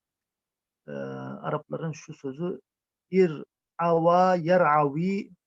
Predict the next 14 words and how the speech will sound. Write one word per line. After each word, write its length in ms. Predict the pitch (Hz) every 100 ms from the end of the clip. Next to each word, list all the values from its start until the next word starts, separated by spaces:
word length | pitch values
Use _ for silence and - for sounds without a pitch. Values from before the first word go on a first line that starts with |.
| _ -
ve 120 | 147
ihvava 1000 | 180 - 151 165 180 175 165 170 180 180
yahvavi. 1120 | 180 170 151 - 160 175 170 151 151 175 196 220 _ _ _ _ _ _ -
Yani 180 | 165 160
şunu 180 | -
ispatlamaya 540 | 165 - 156 - 151 143
çalışıyor. 400 | - 147 - 170
Mazide 420 | 156 156 143 185
sondan 400 | - 170 165 165
bir 80 | 175
öncekisi 340 | 156 139 -
fetra-, 380 | 165 160 - - -
fetalı 300 | 156 156 156
olur. 280 | 135 120